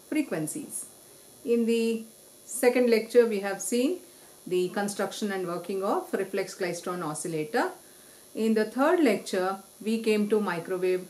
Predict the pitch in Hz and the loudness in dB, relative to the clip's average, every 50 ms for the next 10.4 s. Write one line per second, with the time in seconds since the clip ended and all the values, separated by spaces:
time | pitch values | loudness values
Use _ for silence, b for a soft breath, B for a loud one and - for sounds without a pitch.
0 | - - - 175 160 156 156 - 180 165 - 185 180 175 185 196 254 359 359 - | -18 -12 -8 -8 -6 -6 -8 -8 -10 -10 -10 -10 -8 -6 -4 -2 -2 -2 -2 -2
1 | - 240 214 208 208 214 220 220 220 - 226 214 208 214 214 B B B B B | -2 -2 -2 -2 -2 -2 -2 -2 0 2 2 2 2 2 0 B B B B B
2 | B B B B 190 196 190 190 - 196 190 202 202 196 196 202 202 196 - 196 | B B B B -4 -2 -2 0 -2 0 0 0 -2 -2 -4 -4 -6 -4 -2 -4
3 | 196 190 190 - 202 190 190 190 185 190 - - - 190 185 180 175 180 180 175 | -4 -2 -4 -4 -6 -4 -6 -6 -8 -8 -12 -12 -8 -6 -4 -2 -2 -2 -2 -2
4 | 170 170 202 202 202 202 202 202 202 202 - 190 175 170 165 175 170 165 170 170 | -2 -2 0 0 0 0 0 -2 -4 -2 -2 -4 -4 -4 -4 -4 -4 -4 -4 -4
5 | 170 180 170 165 170 170 233 262 320 370 339 - - B B B B B B B | -4 -4 -4 -4 -4 -2 0 2 2 2 0 -2 -12 B B B B B B B
6 | B B B B - 226 220 220 220 - - 277 339 - - 311 262 214 220 - | B B B B 0 2 2 2 2 4 4 4 4 6 6 6 6 6 4 2
7 | - 202 175 175 170 170 175 190 190 190 190 208 196 202 185 180 196 190 180 - | -4 -4 -2 -2 -4 -4 -2 -4 -2 -2 -2 -4 -6 -4 -2 0 2 2 0 -2
8 | - - - - - - - - - - 185 175 175 170 - - 196 196 - 208 | -6 -16 -20 -20 -20 -20 -20 -20 -14 -8 -6 -6 -4 -6 -4 -6 -6 -6 -4 -6
9 | 190 185 185 185 185 180 - 185 180 185 - 175 175 180 180 - 190 196 208 202 | -4 -4 -4 -4 -4 -4 -6 -6 -8 -6 -4 -4 -4 -4 -4 -4 -6 -6 -6 -6
10 | 202 175 170 170 190 247 339 370 | -6 -6 -6 -4 -2 0 -2 -2